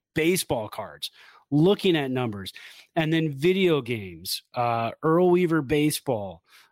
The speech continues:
Uh, I, I had this one game on the, on the, um, Apple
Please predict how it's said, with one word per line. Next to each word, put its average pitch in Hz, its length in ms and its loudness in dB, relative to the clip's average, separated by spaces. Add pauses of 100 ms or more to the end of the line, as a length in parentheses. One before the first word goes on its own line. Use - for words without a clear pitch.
Uh, 123 40 -2
I, 123 580 -4
I 143 60 0
had 143 180 -4
this 180 200 -2
one 143 260 2
game 127 300 0
on 117 100 -2
the, 101 140 -8 (120)
on 117 180 -2
the, 107 260 0
um, 95 340 -6 (960)
Apple 120 400 -2